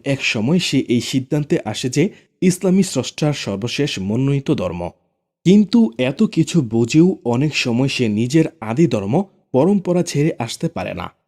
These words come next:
তার মা বাবা আত্মীয়ের কথা ভেবে। তখন সে মুসলিম না হলেও মনে প্রাণে ইসলামকে বিশ্বাস করা শুরু করে দেয়। আবার এই ধরনের ব্যক্তিকে অনেক মানুষ নাস্তিকও ভেবে বসে, কিন্তু সেই মূর্খ মানুষরা তাকে কখনোই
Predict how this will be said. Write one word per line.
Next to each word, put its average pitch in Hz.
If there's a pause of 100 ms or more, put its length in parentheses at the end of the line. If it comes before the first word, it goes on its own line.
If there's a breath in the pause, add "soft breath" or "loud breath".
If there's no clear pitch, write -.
তার 104
মা 110
বাবা 175
আত্মীয়ের 160
কথা 143
ভেবে। 95 (380)
তখন 202
সে 180
মুসলিম 123
না 101
হলেও 117
মনে 131
প্রাণে 143
ইসলামকে 131 (180)
বিশ্বাস 143
করা 117
শুরু 139
করে 92
দেয়। 85 (360)
আবার 147 (120)
এই 180
ধরনের 131
ব্যক্তিকে 139 (100)
অনেক 120
মানুষ 101 (220)
নাস্তিকও 131
ভেবে 107
বসে, - (300)
কিন্তু 123
সেই 190
মূর্খ 127
মানুষরা 123
তাকে 101
কখনোই 127